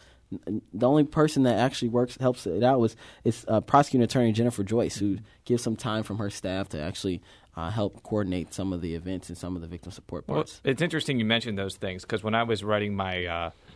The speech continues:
Speaker 2: sprawling Odysseic work on Cherokee Street, one of the, one of the neighborhoods that encompasses Cherokee Street is Gravois Park. And a lot of those things that you mentioned,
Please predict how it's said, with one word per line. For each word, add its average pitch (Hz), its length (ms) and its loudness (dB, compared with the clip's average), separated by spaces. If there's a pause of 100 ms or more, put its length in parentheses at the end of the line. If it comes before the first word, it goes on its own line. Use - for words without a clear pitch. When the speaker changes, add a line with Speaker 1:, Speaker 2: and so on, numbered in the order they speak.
(180)
Speaker 2:
sprawling 110 720 0 (100)
Odysseic 101 800 -2 (160)
work 101 320 0
on 90 180 -4
Cherokee 127 480 -2
Street, - 520 -8 (100)
one 127 240 0
of 120 80 -2
the, 107 220 -2 (300)
one 147 260 0
of 135 120 -2
the 110 300 2 (160)
neighborhoods 110 520 -2
that 101 100 -4
encompasses 101 440 -4
Cherokee 98 380 -8
Street 101 220 -8
is 95 80 -8
Gravois 95 420 -2
Park. 110 600 -4
And 113 100 -2
a 107 60 -2
lot 113 240 2
of 107 60 -6
those 110 160 -4
things 104 200 -6
that 95 100 -10
you 92 80 -10
mentioned, 90 540 -8